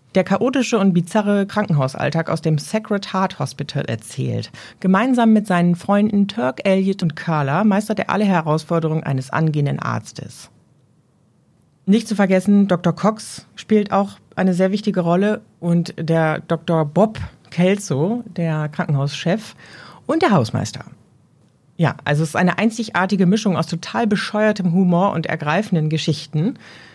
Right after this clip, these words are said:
J D hat, äh, Tagträume, die sind einfach legendär. In jeder Folge gibt es etwas, über das man nachdenken kann. Die Serie gibt viele Lebensweisheiten an die Zuschauer weiter, zwischendurch, aber meistens auch am Ende.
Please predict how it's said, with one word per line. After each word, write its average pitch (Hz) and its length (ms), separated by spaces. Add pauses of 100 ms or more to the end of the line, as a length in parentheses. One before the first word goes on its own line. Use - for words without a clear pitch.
(240)
J 165 180
D 214 160
hat, 196 240
äh, 160 260
Tagträume, 165 560
die 156 80
sind 156 120
einfach 156 380
legendär. 185 680 (800)
In 196 120
jeder 247 240
Folge 214 340
gibt 208 200
es 190 160
etwas, 160 540
über 165 200
das 156 180
man 151 120
nachdenken 113 520
kann. 185 440 (220)
Die 156 80
Serie 175 300
gibt 170 260
viele 160 240
Lebensweisheiten 139 840
an 135 100
die 143 100
Zuschauer 131 460
weiter, 170 360
zwischendurch, 202 720
aber 165 240
meistens 156 400
auch - 160
am 143 140
Ende. 131 440